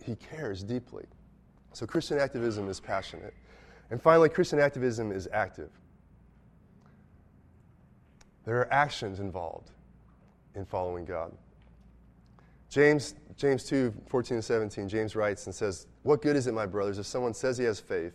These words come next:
but does not have works, doesn't have actions? Can that faith save him?" And then later in verse seventeen,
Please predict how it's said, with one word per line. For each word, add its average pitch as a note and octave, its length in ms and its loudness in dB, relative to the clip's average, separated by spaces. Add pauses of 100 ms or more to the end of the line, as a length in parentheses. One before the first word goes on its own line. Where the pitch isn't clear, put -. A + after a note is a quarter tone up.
(1120)
but G2+ 120 -8
does C3 180 0
not C#3 140 4
have C#3 140 0
works, - 460 -6 (960)
doesn't A#2+ 160 -8
have C3+ 100 -4
actions? - 560 -6 (920)
Can B2+ 140 0
that F#3+ 220 6
faith F3 200 4
save D#3 280 2
him?" F3+ 280 -4 (2250)
And G#2+ 80 -4
then A#2+ 100 2
later B2+ 200 6
in B2 60 2
verse B2 180 0
seventeen, A2 640 -2